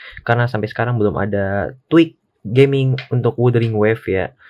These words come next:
yang rilis dari channel gue maupun di YouTube-YouTube gitu. Jadi, di sini gue bakal nge-proof bahwa, bahwa dengan config plus tweak gaming,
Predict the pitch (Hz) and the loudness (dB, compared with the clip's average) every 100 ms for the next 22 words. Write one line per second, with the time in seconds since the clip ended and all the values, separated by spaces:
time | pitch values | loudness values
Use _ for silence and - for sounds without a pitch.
0 | - _ 110 117 117 113 113 127 117 98 | -20 _ 2 2 4 0 0 -2 -2 -2
1 | 101 107 98 98 107 101 92 110 101 98 | 0 -2 -2 0 0 0 -2 -2 0 -2
2 | 95 90 104 - 127 87 78 82 117 131 | -4 -2 -2 0 -2 -2 -4 -2 0 0
3 | - - _ _ _ 127 156 151 143 139 | -4 -20 _ _ _ -2 0 2 0 0
4 | 135 135 135 - 147 143 147 113 107 107 | 0 0 -2 0 2 2 0 -8 0 2
5 | 113 110 120 117 131 147 - _ _ - | 2 2 2 4 2 2 -2 _ _ -6
6 | 120 131 127 131 180 175 - 185 _ _ | -2 2 2 2 -6 -4 -2 -2 _ _
7 | - 190 170 - - 139 127 117 117 139 | 0 0 0 -8 -2 0 2 0 0 -2
8 | 135 | -4